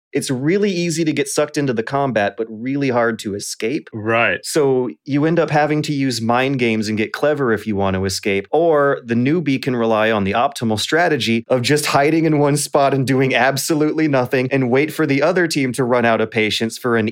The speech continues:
Speaker 1: easy, really hard to miss headshot. You die in one headshot. The whole meta of the game is making sure you're either moving fast enough or slow and stealthy and hidden enough so that you're not gonna get hit by that one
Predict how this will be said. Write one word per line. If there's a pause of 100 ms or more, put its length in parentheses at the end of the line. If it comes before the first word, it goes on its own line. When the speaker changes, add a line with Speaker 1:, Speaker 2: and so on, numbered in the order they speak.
Speaker 1:
easy, (380)
really
hard
to
miss
headshot. (200)
You
die
in
one
headshot. (120)
The
whole
meta
of
the
game
is
making
sure
you're
either
moving
fast
enough (180)
or
slow
and
stealthy
and
hidden
enough
so
that
you're
not
gonna
get
hit
by
that
one